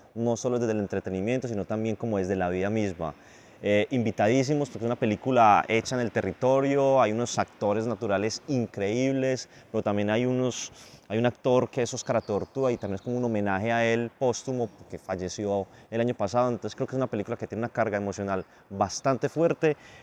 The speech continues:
una carga musical que indiscutiblemente los va a enamorar y los, digamos, les va a apretar un poco el corazón. Y nada, más que invitados a partir del ocho de septiembre a que vean la película. La Ciudad de las Fieras es la historia de un chico, como muchos acá en Medellín,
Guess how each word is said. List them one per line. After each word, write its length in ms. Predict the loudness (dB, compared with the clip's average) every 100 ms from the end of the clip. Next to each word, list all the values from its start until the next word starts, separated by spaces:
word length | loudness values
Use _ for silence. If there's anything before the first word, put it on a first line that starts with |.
| -12
una 200 | -4 -2
carga 280 | 0 -2 0
musical 880 | 2 2 0 -2 -2 2 4 2 -4 -4
que 240 | 0 0
indiscutiblemente 920 | 0 -4 -6 -8 -4 -2 -2 -2 -2
los 160 | -4 -2
va 60 |
a 20 | 0
enamorar 460 | 0 0 0 0
y 60 | 0
los, 220 | 0 -2 -8 _ -18 -8
digamos, 260 | -4 -2
les 100 | 0
va 80 | 0
a 20 |
apretar 340 | 0 -2 -2 -2
un 100 | -2
poco 200 | -4 -6
el 60 |
corazón. 520 | -4 -2 0 2 0 -2 -12 -20 -14 -4
Y 60 |
nada, 360 | 0 2 2 -2 -6
más 180 | -6 -4
que 80 | -4
invitados 380 | -4 -2 -2 -2
a 60 |
partir 280 | -6 -6 -4
del 140 | -2
ocho 160 | -4 -4
de 60 | -4
septiembre 420 | -4 -4 -2 -2
a 40 |
que 180 | -2 0
vean 200 | 0 0
la 60 | -4
película. 420 | -6 -8 -10 -12 _ _ _ _ _
La 120 | -8 -4
Ciudad 160 | 0
de 60 | 2
las 120 | 2
Fieras 340 | 2 4 4 2
es 60 |
la 60 | 0
historia 420 | 0 2 2 6
de 280 | 6 6 4
un 140 | 0
chico, 400 | 0 0 2 0
como 200 | 0 0
muchos 420 | 0 2 0 0 -4
acá 200 | -4 -2
en 60 |
Medellín, 640 | 0 0 0 0 2 0